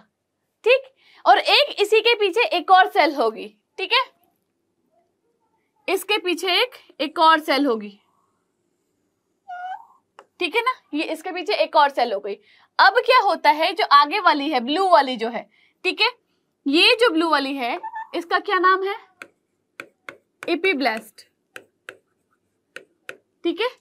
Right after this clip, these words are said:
इसका नाम क्या है? epiblast। और ये जो इसके पीछे दूसरी वाली है, येलो वाली है, इसका नाम क्या है?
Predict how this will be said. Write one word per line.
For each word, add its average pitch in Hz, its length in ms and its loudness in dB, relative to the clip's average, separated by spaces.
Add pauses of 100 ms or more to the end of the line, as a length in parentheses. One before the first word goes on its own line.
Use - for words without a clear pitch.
(280)
इसका 311 220 -6
नाम 370 220 -4
क्या 392 140 -2
है? 440 200 -6
epiblast। 277 640 -4 (360)
और 381 200 6
ये 494 80 8
जो 480 120 4
इसके 466 200 2
पीछे 427 280 0
दूसरी 415 360 2
वाली 311 260 4
है, 277 80 4
येलो 349 320 4
वाली 254 280 2
है, - 160 -8 (720)
इसका 392 400 -4
नाम 403 220 4
क्या 415 180 -2
है? 392 160 -6